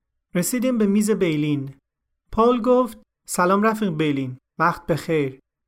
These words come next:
«ایشون همسرم جنیا گینزبرگه.» بیلین جواب داد: «سلام، خوشوقتم.»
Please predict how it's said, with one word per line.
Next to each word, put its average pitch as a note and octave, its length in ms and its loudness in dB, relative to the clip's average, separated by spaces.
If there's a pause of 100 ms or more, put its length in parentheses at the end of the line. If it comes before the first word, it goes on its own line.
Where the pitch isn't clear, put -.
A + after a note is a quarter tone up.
(480)
«ایشون G#3+ 360 0
همسرم G#3 840 0 (180)
جنیا E3+ 340 2
گینزبرگه.» D3 880 0 (920)
بیلین F3 300 2
جواب F#3 360 2
داد: F#3+ 320 0 (160)
«سلام، D#3+ 580 -2 (160)
خوشوقتم.» D3+ 720 -2